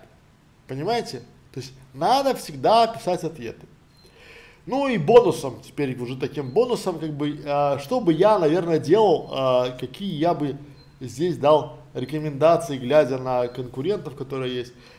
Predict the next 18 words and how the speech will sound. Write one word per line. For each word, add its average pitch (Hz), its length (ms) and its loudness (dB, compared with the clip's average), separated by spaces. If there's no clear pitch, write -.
Я 220 240 2
бы, 233 120 0
э, 151 680 2
начал 175 340 -2
бы, 156 100 -2
наверное, 156 280 -4
сделать 165 320 0
такой 165 360 0
простые, 175 560 -2
понимаете, 160 320 -4
то 143 80 -8
есть 131 140 -8
я 156 360 2
вам 214 160 2
сейчас 190 460 2
делаю 165 340 6
аудит 147 460 0
канала 233 640 0